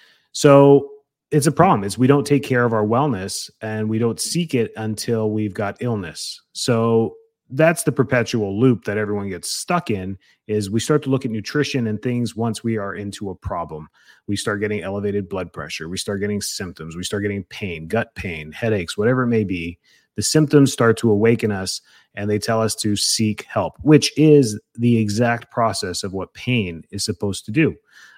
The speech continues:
Uh, pain is not a bad thing. Pain is a good thing. It's a sensor. It tells us something's wrong, and it's up to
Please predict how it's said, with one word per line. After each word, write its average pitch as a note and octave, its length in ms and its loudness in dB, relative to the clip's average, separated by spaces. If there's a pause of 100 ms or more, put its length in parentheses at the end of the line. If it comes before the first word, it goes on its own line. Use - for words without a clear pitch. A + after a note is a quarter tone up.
Uh, F#2 160 -4
pain D3 300 4
is G#2 120 0
not A#2+ 200 2
a G2 40 -2
bad A2 300 -2
thing. D2+ 240 -10 (400)
Pain A2+ 400 -2 (140)
is A2+ 160 0
a B2+ 40 6
good E3+ 220 4
thing. E2 240 -6
It's G2+ 140 -6
a G#2+ 40 -4
sensor. C#3+ 600 -2
It - 160 -10
tells D3 320 -2
us C3 140 -2
something's A2 460 -2
wrong, G2 280 -4
and G2+ 80 -2
it's G#2 160 -4
up C3 180 -6
to B2 100 -12